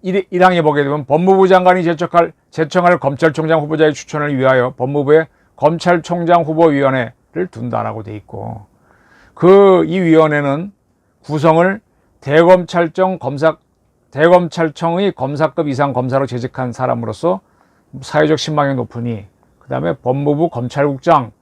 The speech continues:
법원행정처 차장, 대한변호사협회 회장, 사단법인 한국법학교수회 회장,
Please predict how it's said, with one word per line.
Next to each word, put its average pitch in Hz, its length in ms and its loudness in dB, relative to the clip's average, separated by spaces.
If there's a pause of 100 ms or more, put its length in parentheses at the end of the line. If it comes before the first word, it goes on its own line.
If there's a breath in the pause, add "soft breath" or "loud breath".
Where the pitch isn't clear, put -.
(340)
법원행정처 170 640 0
차장, 160 520 2
대한변호사협회 151 840 0
회장, 151 400 2 (280)
사단법인 160 640 -2
한국법학교수회 156 1400 -4
회장, 151 380 2